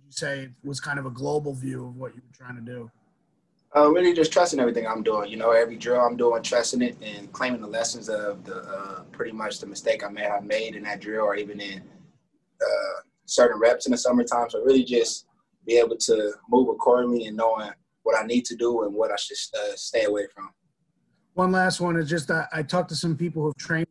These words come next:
Speaker 1: with you, and they said there's no ego with Darnay, but there's no lack of confidence either. How do you strike that balance where people don't view you as an ego-driven guy, but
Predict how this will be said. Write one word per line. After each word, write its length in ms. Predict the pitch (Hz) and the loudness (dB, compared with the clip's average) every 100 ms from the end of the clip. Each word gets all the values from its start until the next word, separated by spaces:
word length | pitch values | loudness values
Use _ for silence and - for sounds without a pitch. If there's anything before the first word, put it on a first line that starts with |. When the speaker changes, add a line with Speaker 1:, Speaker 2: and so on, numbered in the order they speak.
| - | -8
Speaker 1:
with 100 | 135 | -6
you, 240 | 151 139 | -4 -4
and 100 | 135 | -6
they 120 | 135 | -12
said 420 | 135 - 151 139 131 _ _ _ _ _ | -14 -6 -6 -6 -12 _ _ _ _ _
there's 220 | 156 151 | 0 2
no 240 | 165 202 208 | 4 4 6
ego 680 | 214 208 160 139 127 117 - _ | 6 8 6 4 -2 -8 -18 _
with 200 | 147 135 | -6 -2
Darnay, 580 | 147 143 143 135 131 131 _ 131 | -2 -2 -4 -4 -4 -6 _ -2
but 320 | 160 147 139 _ _ _ _ _ _ _ - | 2 2 -2 _ _ _ _ _ _ _ -2
there's 160 | 156 | 0
no 160 | 143 160 | 4 2
lack 300 | 160 165 139 | 4 0 -2
of 80 | 127 | -6
confidence 580 | 156 156 147 143 123 - | -2 -2 -2 -6 -8 -8
either. 440 | 156 139 110 101 - - | -6 -6 -6 -12 -14 -4
How 80 | 190 | -4
do 100 | 196 | -2
you 60 | |
strike 440 | 170 - 185 180 151 | -4 -4 -2 -2 2
that 220 | 170 151 | 0 2
balance 600 | 156 160 156 143 131 - | 0 0 -2 -4 -8 -2
where 420 | 147 143 135 131 _ _ _ | 0 2 -2 -4 _ _ _
people 300 | 190 165 180 | -2 0 2
don't 120 | 175 170 - - - | 2 0 -6 -6 0
view 80 | 185 | 2
you 140 | 175 165 | 6 6
as 160 | 151 | 4
an 100 | 147 | -2
ego-driven 680 | 165 175 170 143 156 147 139 | -6 4 4 4 0 0 -4
guy, 440 | 139 135 135 127 123 _ _ - | -4 -4 -4 -6 -10 _ _ -8
but 220 | 135 | -8